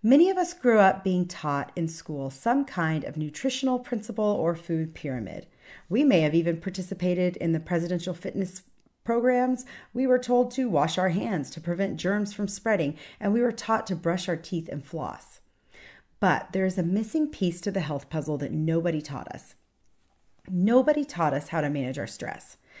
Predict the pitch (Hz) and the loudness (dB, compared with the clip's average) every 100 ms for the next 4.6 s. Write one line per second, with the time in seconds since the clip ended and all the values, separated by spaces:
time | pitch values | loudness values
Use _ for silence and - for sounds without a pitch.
0 | - - _ - 196 214 254 330 185 165 | -20 -20 _ -8 0 2 4 4 2 4
1 | 170 170 127 - 160 160 165 - 160 170 | 4 4 0 -2 -4 0 0 2 2 2
2 | 160 139 139 151 135 143 202 202 127 131 | 0 -2 0 0 0 0 -2 -2 -6 -6
3 | - 143 143 151 151 139 - 190 - 147 | -4 -2 0 0 -2 -4 -2 -4 -2 -6
4 | 139 127 127 120 - 139 | -4 -4 -6 -8 -8 -8